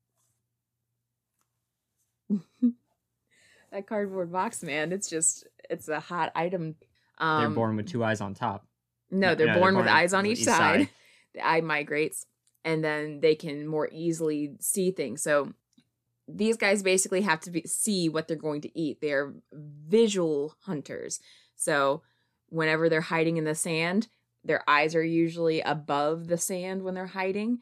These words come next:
Speaker 1: And the moment they see something edible, they will sometimes pop out of the sand to catch it. And same goes for when they're swimming up and foraging in the upper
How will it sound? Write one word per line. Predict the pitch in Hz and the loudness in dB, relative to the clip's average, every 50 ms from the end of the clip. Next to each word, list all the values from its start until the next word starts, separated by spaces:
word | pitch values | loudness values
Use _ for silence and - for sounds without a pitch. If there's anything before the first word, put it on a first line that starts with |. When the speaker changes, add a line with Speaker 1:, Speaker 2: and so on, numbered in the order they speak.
| _ _ _ _ _ - | _ _ _ _ _ -6
Speaker 1:
And | - 160 160 | -4 -2 -2
the | 156 160 | 0 0
moment | 160 165 175 180 180 170 | 0 0 0 0 -2 0
they | - 151 151 | -2 -2 -2
see | 156 - - - 247 247 254 254 | -2 -2 -2 0 2 2 2 2
something | - - 226 190 180 185 170 - - | 0 0 -2 -2 -4 -6 -8 -6 0
edible, | - 208 226 220 208 160 151 151 147 | 2 2 2 2 2 0 0 0 0
they | 147 156 151 | 0 -2 -2
will | 147 151 156 | -2 -2 -4
sometimes | - - 160 156 160 151 139 143 - - | -6 -6 -10 -10 -8 -8 -8 -8 -10 -14
pop | - - 170 143 - - | -8 -4 -4 -2 -2 -2
out | 143 139 139 | -2 -2 -2
of | 139 | -4
the | 147 | -6
sand | 147 - - 143 127 135 - | -8 -8 -8 -8 -8 -10 -10
to | - | -12
catch | - - 185 180 170 - - | -10 -6 -6 -6 -6 -6 -10
it. | - - - - - _ _ _ _ _ _ _ _ _ _ _ _ _ _ _ _ - 165 | -14 -12 -12 -14 -14 _ _ _ _ _ _ _ _ _ _ _ _ _ _ _ _ -4 -2
And | 165 156 147 151 151 135 - | -2 0 0 -2 -4 -6 -4
same | - - 170 165 165 | 0 2 2 2 2
goes | 160 160 147 156 156 - | 2 2 2 2 0 0
for | - 165 | -2 -2
when | 156 151 151 | -2 0 0
they're | 143 151 | -2 -2
swimming | 151 - - 165 160 151 151 147 - - | -2 -4 -6 -4 -4 -4 -4 -6 -6 -4
up | - 139 143 - - | -4 -4 -4 -4 -6
and | 143 147 139 | -10 -10 -10
foraging | - 147 143 143 143 143 - 151 139 127 | -10 -8 -6 -6 -6 -6 -6 -8 -10 -10
in | - 143 | -10 -10
the | 143 135 139 | -8 -8 -8
upper | 143 147 | -10 -12